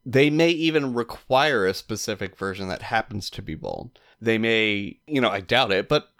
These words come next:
there are cases where that is the case. And who is he to decide that that isn't the case? Plus, it's really just shady. Like, I don't want you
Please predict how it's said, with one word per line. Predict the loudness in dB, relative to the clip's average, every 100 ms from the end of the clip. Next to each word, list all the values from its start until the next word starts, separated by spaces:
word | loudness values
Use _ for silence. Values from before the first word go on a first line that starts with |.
| _
there | 2 6 8
are | 6
cases | 2 -8 -6 -2
where | -2 0
that | -2 -2
is | -4
the | -4
case. | -4 -4 -4 -6
And | -6 -6 -6
who | -4 -2 0
is | -2
he | -4 -6
to | -4 -6
decide | -6 -6 -2 0 0 0 -4
that | -12 -14 -18 _
that | -4 -2
isn't | -2 -4 -10 -12
the | -18
case? | -18 -20 -18 -20 _ 2
Plus, | 4 6
it's | 4 0 -10 -10
really | -2 0 0
just | -2 -8 -10 _
shady. | -8 -2 -2 -2 -10 -16 -2
Like, | -2 -2 -12 -4
I | 0
don't | 0 -2 -6 _
want | -2 -2 0
you | -2 -2